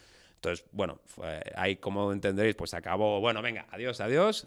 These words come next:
hasta, hasta nunca, ¿no? Nosotros ya pensábamos en aquel momento, estamos ya a mitad de dos mil quince, un poco, un poco antes, estábamos en, sí, principios de dos mil quince, que ya,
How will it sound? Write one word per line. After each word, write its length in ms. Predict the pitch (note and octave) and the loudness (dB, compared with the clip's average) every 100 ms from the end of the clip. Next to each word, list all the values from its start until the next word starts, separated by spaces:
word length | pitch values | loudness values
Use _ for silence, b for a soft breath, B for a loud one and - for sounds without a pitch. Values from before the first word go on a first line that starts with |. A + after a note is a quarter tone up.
| - | -8
hasta, 440 | F#2 - F2+ E2+ F2 | -8 -4 -2 -2 -4
hasta 220 | - E2+ | -6 -6
nunca, 240 | E2 - | -8 -6
¿no? 60 | C3 | -4
Nosotros 320 | A#2+ A2 C3 | -2 -2 0
ya 100 | D3 | 0
pensábamos 400 | - - C#3+ C#3+ | 0 0 0 0
en 60 | C3 | 0
aquel 180 | C3+ | 2
momento, 260 | C3+ C#3 - | 2 2 0
estamos 300 | - B2+ C3 | 2 4 4
ya 60 | C3 | 4
a 20 | |
mitad 320 | A#2 - C3 | 4 4 4
de 420 | B2+ B2+ B2+ B2+ - B B B B | 4 2 0 -2 -4 B B B B
dos 180 | A2+ | 0
mil 160 | B2+ B2+ | 2 2
quince, 380 | C3+ C3 D3 E3 b b b | 0 2 0 -2 b b b
un 80 | - | 2
poco, 400 | D3 C3 A#2+ A2+ | 6 8 8 6
un 120 | A2+ | 2
poco 200 | C3+ A2 | 0 2
antes, 200 | F2 - | 0 -2
estábamos 360 | - A2 A2 A2 | -4 -2 -2 -2
en, 120 | G#2 | -4
sí, 160 | - F#2+ | -4 -6
principios 340 | G#2+ D3 A#2+ | -6 -2 -2
de 60 | G2+ | -2
dos 40 | |
mil 100 | F2+ | -6
quince, 200 | E2 F2 | -8 -12
que 180 | - F2+ | -12 -8
ya, 300 | F2+ F2+ | -4 -4